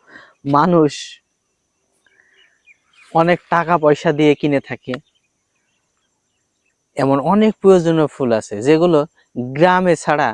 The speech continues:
দেখা সম্ভব নয়। এই যে এই পুকুরটা দেখুন,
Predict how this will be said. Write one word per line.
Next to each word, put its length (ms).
দেখা 280
সম্ভব 500
নয়। 240
এই 140
যে 180
এই 140
পুকুরটা 440
দেখুন, 360